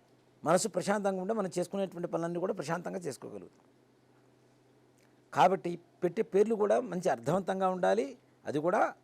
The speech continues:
భగవంతుడి నామం కలిసి వచ్చేట్టుగా పెట్టుకోవడం వల్ల మంచి, ఆ పేరుతో మనం, మన పిల్లవాడు ఉన్నాడు నారాయణ లేదంటే కృష్ణమూర్తి, కృష్ణ, కృష్ణ,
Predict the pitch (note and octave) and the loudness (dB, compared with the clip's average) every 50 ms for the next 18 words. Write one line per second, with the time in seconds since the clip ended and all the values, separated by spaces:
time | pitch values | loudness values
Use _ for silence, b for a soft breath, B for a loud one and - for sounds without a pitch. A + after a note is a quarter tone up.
0 | - A2 - G2+ B2 B2+ D3+ G3 G#3 G#3+ G#3+ G#3+ A3 F#3+ - - A3 G#3+ G#3 F#3 | -18 -12 -6 -2 0 2 4 4 4 4 2 -4 -6 -6 -6 -4 -2 0 0 0
1 | E3 D#3 D3+ D#3 F3+ G3 G3+ G#3+ A3 F#3+ - F#3 D#3 - F3 E3 C#3 E3+ E3 D#3 | 0 2 2 4 4 4 2 0 -2 -2 -4 -6 -4 -4 -6 -8 -8 -8 -6 -4
2 | D#3+ D#3+ C#3 C#3+ C3+ - C#3+ D3+ C#3 C3+ C3 B2 B2 B2+ C3 D#3 G#3 C4 C#4+ - | -4 -4 -4 -4 -8 -8 -6 -6 -4 -4 -4 -6 -8 -4 0 2 2 2 2 -2
3 | b b b b b b - - C3 C#3+ - F3+ G3+ A#3 A#3+ - b b b b | b b b b b b -10 -10 -10 -8 -6 -6 -6 -6 -8 -10 b b b b
4 | b b - A#2+ C#3 D#3 - - F#3 G3+ A#3 B3 B3 - C4 A#3+ A#3 A#3 A3+ G3+ | b b 2 4 4 4 4 6 6 8 8 8 8 8 8 8 8 8 6 4
5 | G3+ G#3 G#3 G#3 - - _ - D#3 D#3 D#3+ D#3 - F3+ G3+ G#3+ A3 G#3+ G3 F3+ | 2 2 2 0 -4 -8 _ -2 0 0 0 2 2 4 6 8 8 8 6 6
6 | D#3+ D3+ C#3 C3+ C#3 C#3 C#3 _ _ _ _ _ _ _ _ _ _ _ _ _ | 2 2 0 0 -2 -4 -6 _ _ _ _ _ _ _ _ _ _ _ _ _
7 | _ b b b b b _ _ _ _ _ _ _ _ _ _ _ _ _ _ | _ b b b b b _ _ _ _ _ _ _ _ _ _ _ _ _ _
8 | _ _ _ _ _ _ - D#3+ E3 E3+ F3+ F#3+ G3 F#3+ F#3 F3+ E3+ F3 F3 E3+ | _ _ _ _ _ _ -2 4 6 8 10 10 10 10 8 8 6 4 2 0
9 | - - E3 E3+ E3 F#3 F#3+ G3 G3 - D#3+ - - F#3 F3 E3+ E3+ - - - | 0 2 2 4 4 4 2 2 0 -2 -2 -4 0 0 2 2 0 -2 -2 -4
10 | E3 D3+ - - _ - G3+ - - - - G#3+ G3+ G3 - - _ - G3 F3+ | -6 -6 -6 -6 _ 0 0 0 0 -2 0 2 4 4 2 0 _ -2 -2 -2
11 | - - G#3 G#3 | -2 -4 0 2